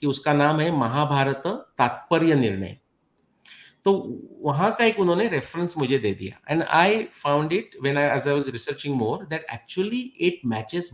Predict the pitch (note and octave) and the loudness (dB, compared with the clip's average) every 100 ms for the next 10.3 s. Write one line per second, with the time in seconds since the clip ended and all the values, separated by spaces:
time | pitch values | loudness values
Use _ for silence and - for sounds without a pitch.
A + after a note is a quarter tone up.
0 | A#2 D3+ A#2+ G#2+ - _ _ _ _ - | 0 2 2 0 -6 _ _ _ _ -4
1 | D3+ E3 F#3+ D3 C3 C3+ F3 G#3+ A3 F3 | -2 0 0 2 4 6 6 4 4 4
2 | D3 C#3+ C#3+ G2+ A#2+ C3 - - - B2 | 4 6 4 2 -4 -8 -18 -20 -20 -16
3 | A#2 - - - D#3 E3 C3+ D3 D#3 D3+ | -14 -12 -14 -6 -4 -2 -2 2 0 2
4 | D#3 E3 G#3+ F3+ B2 A#2 D#3 D#3 D3+ D3 | -2 -2 0 0 0 -2 -4 -2 0 2
5 | C3 A2+ - A#2 A#2 G#2+ - A#3 - B2+ | 2 0 -4 -4 -4 -8 -8 -10 -8 -8
6 | - C#3 A#2 G#2+ G2 F#2 F#2 F2+ - _ | -6 -6 -6 -4 -6 -6 -8 -12 -14 _
7 | _ _ - _ _ - F#3 G#3 G3+ G3+ | _ _ -20 _ _ 2 8 8 6 2
8 | F#3+ F3 F3+ D#3 C#3 D#3 B2+ B2 B2 A2 | -2 0 0 0 0 -2 0 2 2 0
9 | C3 C#3 B2+ D3+ C3+ C#3 - D3 D3 B2 | 0 -2 -2 -4 -2 -4 -2 -2 0 0
10 | A#2 B2 | 0 0